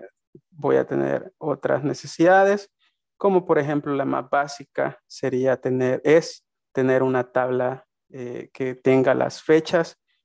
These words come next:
es una tabla de calendario, así que para esa se va a utilizar un dax muy básico, y como yo sé que ya vieron dax, no voy a ahondar demasiado en, en la codificación, mentira, vamos a crear aquí nueva tabla,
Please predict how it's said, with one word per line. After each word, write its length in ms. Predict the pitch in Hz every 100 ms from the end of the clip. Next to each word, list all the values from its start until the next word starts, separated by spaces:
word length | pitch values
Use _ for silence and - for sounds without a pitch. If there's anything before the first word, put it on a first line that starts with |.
| _
es 80 | 127
una 180 | 139 127
tabla 260 | 131 131
de 80 | 131
calendario, 760 | 139 143 147 180 175 165 180 - _ _ _ _ _ _
así 200 | - 151
que 180 | - 147
para 300 | 151 151 165
esa 480 | 165 - 185 - _ _ _ _
se 240 | - 139
va 120 | 135
a 60 | 135
utilizar 680 | 139 139 135 - 139 135 - _ _ _ _ _ _ -
un 240 | 147 143
dax 500 | 135 151 175 - - _ _ -
muy 160 | 139
básico, 600 | 135 139 151 165 185 - _ _ _ _ -
y 80 |
como 180 | - 135
yo 80 | 131
sé 140 | 131 143
que 120 | 139
ya 100 | 139
vieron 280 | 139 135 135
dax, 260 | 147 - -
no 120 | 127
voy 140 | 127
a 60 | 135
ahondar 360 | 131 135 131
demasiado 680 | 135 131 131 - 143 139 139
en, 60 | 131
en 720 | - _ _ _ _ _ 123
la 60 | -
codificación, 760 | 131 127 131 127 - 151 143
mentira, 320 | 131 123 131
vamos 200 | 127 123
a 80 | 127
crear 240 | - 131
aquí 280 | 127 - 135
nueva 360 | 135 143 151 165
tabla, 440 | 180 143 135 160